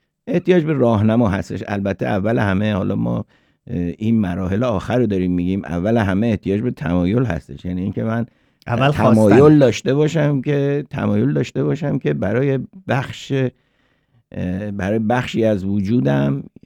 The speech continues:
Speaker 1: اه، که همون خود، خود خودم باشم، که در دایره‌ای که در دور خودم می‌کشم، برای خودم یه کاری بکنم.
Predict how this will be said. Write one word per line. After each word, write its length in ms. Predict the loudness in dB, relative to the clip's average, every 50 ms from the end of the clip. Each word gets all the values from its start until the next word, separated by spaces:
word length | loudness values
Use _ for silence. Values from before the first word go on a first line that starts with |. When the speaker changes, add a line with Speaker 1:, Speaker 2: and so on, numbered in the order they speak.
| _ _ _ _ -14
Speaker 1:
اه، 220 | -10 -10 -10 -10
که 400 | -8 _ -6 -4 -4 -4 -6 -8 -10 -8
همون 260 | -6 -2 -2 -2 -2
خود، 460 | -4 -6 -6 -2 0 0 0 0 -4 _ _ _ _ _
خود 380 | _ _ -6 -4 -2 -2 -2 -4
خودم 480 | -6 -6 -6 -4 -2 -2 -2 -2 -2 -2
باشم، 380 | -4 -6 -8 -8 -10 -10 -10
که 260 | -10 -12 -14 -14 -14 -16 -18 _ _
در 240 | -12 -10 -10 -10 -10 -14 _ _ _ _ _ _ _ 0
دایره‌ای 680 | 4 4 6 6 4 2 0 0 0 0 2 2 2 0
که 160 | -2 -8 -10
در 180 | -10 -8 -10
دور 380 | -10 -10 -10 -8 -6 -6 -6 -6
خودم 360 | -8 -8 -10 -8 -6 -6 -6
می‌کشم، 540 | -6 -6 -6 -8 -10 -10 -8 -8 -8 -8 -8
برای 260 | -6 -4 -2 -2 -2
خودم 400 | -2 -2 -4 -4 -2 -2 -2 -4
یه 60 | -4
کاری 520 | -6 -8 -12 -10 -4 -2 0 2 2 2 2
بکنم. 580 | 4 4 4 4 4 2 0 2 0 0 -4